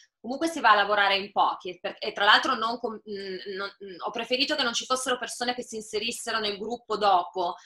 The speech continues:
ma volevo partire con le stesse persone e continuare con le stesse persone fino alla fine, perché comunque, ehm, ogni volta c'è qualcosa in più e uno deve aver vissuto quello che gli altri hanno vissuto prima per poter andare avanti, altrimenti non ha senso.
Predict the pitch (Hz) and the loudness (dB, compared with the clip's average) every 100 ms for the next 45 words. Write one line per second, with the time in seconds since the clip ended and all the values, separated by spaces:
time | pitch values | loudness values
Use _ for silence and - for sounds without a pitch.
0 | - - _ 190 190 190 208 220 226 214 | -20 -20 _ 4 4 4 2 -2 0 0
1 | - 240 233 214 208 240 - 240 220 - | 2 -2 -2 -6 -2 -2 -2 -6 -6 -6
2 | - 262 311 302 233 208 208 208 208 220 | -2 0 2 0 -2 -6 -6 -2 0 -2
3 | 202 202 196 - 196 196 - 220 233 202 | -4 -6 -8 -8 -8 -8 -6 -6 -4 0
4 | 185 185 262 226 196 196 190 233 254 220 | 0 0 0 0 0 -2 -2 -4 -2 4
5 | 202 185 - - - _ _ - - 147 | 4 2 -4 -18 -20 _ _ -10 -6 -4
6 | 143 143 135 131 123 - - - 214 226 | -4 -6 -10 -16 -20 -20 -20 -16 -10 -2
7 | 226 285 302 311 277 233 226 240 240 226 | 6 6 6 0 2 2 6 6 6 -2
8 | 254 302 339 247 277 269 233 220 226 214 | 0 2 4 2 2 0 2 0 0 -4
9 | 226 - 240 226 233 233 220 226 240 240 | -8 -10 -8 -6 -4 -4 0 4 4 4
10 | 220 220 220 - 214 208 285 262 202 208 | -2 -4 -8 -8 -8 0 0 2 -2 -6
11 | 208 - 202 196 190 190 190 175 180 185 | -8 -10 -4 -2 0 2 4 2 0 -6
12 | 180 214 220 196 175 175 175 147 - - | -6 -8 -8 -6 -6 -6 -8 -8 -6 -6